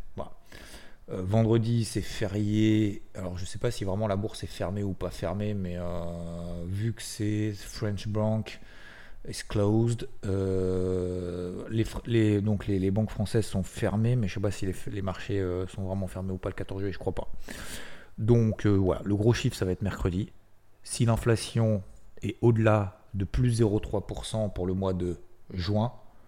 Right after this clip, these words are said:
mauvaise nouvelle pour les marchés, le dollar va monter, les indices vont vraiment accélérer à la baisse. Si c'est inférieur à zéro trois pour cent, bonne nouvelle, euh, peut-être que les marchés vont tenir, et donc,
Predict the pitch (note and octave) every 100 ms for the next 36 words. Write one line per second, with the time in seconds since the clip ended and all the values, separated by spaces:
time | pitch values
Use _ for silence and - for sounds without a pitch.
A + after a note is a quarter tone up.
0 | - - - G#2 G#2 G2+ G2 F#2+ F#2 G2
1 | F#2 F#2 - - G2 F#2 G2 G2 G2 G2
2 | F2+ F#2 - G#2 F#2 F#2+ F#2 F#2 F2+ F2
3 | F#2+ - G2 G2 - - - G2+ F2+ F2+
4 | F2 E2 - - - - - - - -
5 | - - - - - - - - - G#2+
6 | G#2 - A2 A2 F#2 F#2 G2 G2 - G2
7 | F#2 E2 - G#2 A2 - - G#2+ G#2+ G#2+
8 | F#2+ F#2+ G#2 - - - - - - -
9 | - - - - G2 F2+ - - - G#2
10 | G2 - G#2+ G2+ F#2 G2+ G#2 - - -
11 | - - G2+ G2+ G2+ F#2+ -